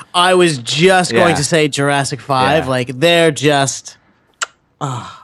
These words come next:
Speaker 1: awesome.
Speaker 2: White people's rap music.
Speaker 1: Yes, but
Speaker 2: You
Speaker 1: they're
Speaker 2: know?
Speaker 1: not. None of them are white, so, you know.
Speaker 2: No, no, no.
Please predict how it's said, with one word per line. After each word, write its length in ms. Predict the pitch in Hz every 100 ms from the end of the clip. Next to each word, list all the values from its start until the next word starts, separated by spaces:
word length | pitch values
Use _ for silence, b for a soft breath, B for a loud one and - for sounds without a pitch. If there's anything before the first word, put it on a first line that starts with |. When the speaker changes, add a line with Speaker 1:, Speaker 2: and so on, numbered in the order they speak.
| _
Speaker 1:
awesome. 200 | 135 131
Speaker 2:
White 220 | 147 151
people's 320 | 135 120 110
rap 200 | 104 95
music. 400 | 92 87 80 73 _
Speaker 1:
Yes, 500 | 160 160 143 120 -
but 160 | 175
Speaker 2:
You 40 | -
Speaker 1:
they're 160 | 175
Speaker 2:
know? 60 | 160
Speaker 1:
not. 240 | 160 160 165
None 220 | 170 165
of 80 | 147
them 180 | 147
are 80 | 135
white, 320 | 123 117 113
so, 380 | - 123 113 113
you 100 | 113
know. 160 | 101 98 _
Speaker 2:
No, 300 | 139 208 117
no, 460 | 87 107 143 87 87
no. 280 | 104 90 69